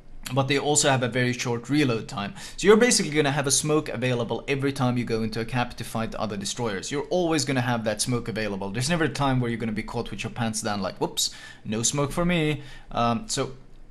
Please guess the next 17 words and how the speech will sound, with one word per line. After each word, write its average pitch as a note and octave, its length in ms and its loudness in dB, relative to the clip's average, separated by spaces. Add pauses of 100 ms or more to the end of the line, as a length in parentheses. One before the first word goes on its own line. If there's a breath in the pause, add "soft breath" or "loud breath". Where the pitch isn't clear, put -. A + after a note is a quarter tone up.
(140)
so - 300 8
much G3 180 6
flexibility, C3+ 800 2 (140 loud breath)
so D3+ 180 2
much C3 180 4
firepower. A#2+ 640 4 (220 loud breath)
The A2+ 80 -4
Jutland, B2+ 500 2 (220)
absolutely A2 640 0 (100)
one A2 160 -2
of G2+ 100 -4
my G2 120 -2
top G2 280 -6
picks F#2+ 220 -6
for G2+ 100 -10
this F#2+ 220 -2
season. F#2 380 -4